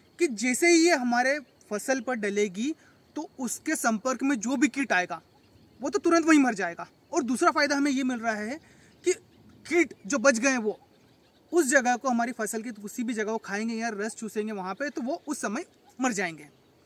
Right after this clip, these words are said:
तो ये हमें इसके दो फ़ायदे हो गए, मतलब ये हो गए ड्यूअल, दो तरीके से काम करती दवाई। इसका सबसे बड़ा फ़ायदा ये मिल रहा है हमें। अब इस technical के असर की बात करें, तो शुरू होगा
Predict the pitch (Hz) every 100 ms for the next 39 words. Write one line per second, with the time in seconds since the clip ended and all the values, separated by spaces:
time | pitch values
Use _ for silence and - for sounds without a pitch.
0 | _ _ _ 392 339 302 285 302 208 233
1 | 220 202 202 180 190 214 220 269 262 240
2 | 214 392 - _ _ _ _ 170 190 277
3 | 190 - _ 175 339 339 311 240 277 262
4 | 226 208 220 220 185 170 - _ _ 233
5 | 339 311 294 320 233 240 190 208 202 196
6 | 165 165 151 160 165 _ _ _ _ _
7 | _ - 320 339 - 285 247 269 254 -
8 | 196 233 240 190 - 165 151 _ _ _
9 | _ - 359 - - 302 359 247 214